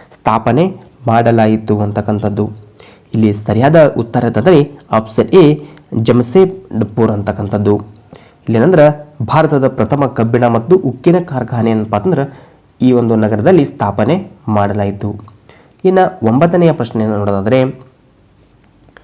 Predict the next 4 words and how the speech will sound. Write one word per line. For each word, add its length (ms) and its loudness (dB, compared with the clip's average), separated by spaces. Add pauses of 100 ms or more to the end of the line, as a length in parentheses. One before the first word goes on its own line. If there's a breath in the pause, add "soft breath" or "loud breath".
(500 soft breath)
ಬ್ರಿಟಿಷ್ 520 0
ಭಾರತದ 500 0
ಜಾತಿ 480 -2
ತಾರತಮ್ಯಕ್ಕಾಗಿ 1040 0